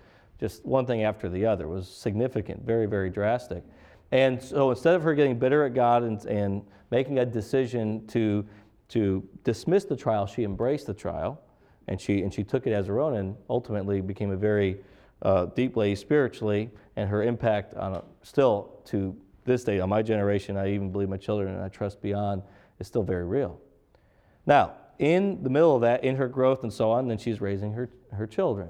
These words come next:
Well, one, well, two you know very well, but, um, one especially, uh, just the memory of him, and that would be my grandfather, Papa, we called him. Pop-, Papa Van Gelderen, all right, he was a, a young man who,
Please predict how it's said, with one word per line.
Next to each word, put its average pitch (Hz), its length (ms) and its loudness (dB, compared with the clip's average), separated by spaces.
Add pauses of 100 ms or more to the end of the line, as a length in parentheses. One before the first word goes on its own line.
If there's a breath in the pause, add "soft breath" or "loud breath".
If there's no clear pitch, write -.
(140)
Well, 107 320 -4
one, 135 400 -2 (400 soft breath)
well, 101 100 -4
two 156 180 0
you 120 140 0
know 101 340 0 (360 loud breath)
very 107 220 0
well, 101 280 2
but, 110 300 -4
um, 92 320 -2
one 120 460 0
especially, 127 920 -2
uh, 101 160 -2
just 98 200 -6
the - 60 -6
memory 127 300 0
of 104 100 -2
him, 117 200 -2
and 107 80 -2
that 107 120 0
would 107 140 -4
be 107 160 -2
my 98 160 -2
grandfather, 95 640 -4 (220)
Papa, 117 320 -2
we 95 120 -8
called 98 300 -4
him. 160 100 -8 (720 soft breath)
Pop-, 160 260 6
Papa 165 240 4
Van 147 220 0
Gelderen, 147 560 2 (440 loud breath)
all 101 160 -2
right, 113 280 0
he 170 520 0 (160)
was 135 180 0
a, 127 180 -2
a 110 60 -2
young 113 260 0
man 117 380 -2
who, 107 420 0